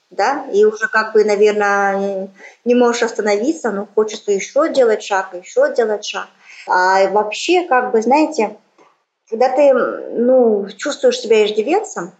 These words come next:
ну, а каждый зрелый человек пон-, понимает, э, что если ты не работаешь, да, если ты не особо можешь что-то делать по дому,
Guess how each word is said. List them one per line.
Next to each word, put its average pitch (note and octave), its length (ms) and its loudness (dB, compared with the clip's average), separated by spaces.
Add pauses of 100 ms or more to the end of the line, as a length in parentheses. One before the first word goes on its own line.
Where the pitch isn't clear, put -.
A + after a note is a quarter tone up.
(220)
ну, G3+ 160 -2
а F#3+ 340 -2 (100)
каждый G3+ 280 -2
зрелый G3 360 2
человек - 240 -20
пон-, F#3 260 -4
понимает, G3+ 680 -2
э, E3+ 180 -2
что - 240 -10
если G#3 380 -2
ты F#3+ 340 -2 (500)
не G#3 200 0
работаешь, D#3+ 580 -2 (600)
да, A#3+ 180 0
если G3 380 0
ты F#3 300 0
не F#3 260 0
особо G3 300 0
можешь F#3+ 300 -4
что-то F#3 180 -8
делать F3+ 340 -4
по F#3 100 -4
дому, E3+ 380 0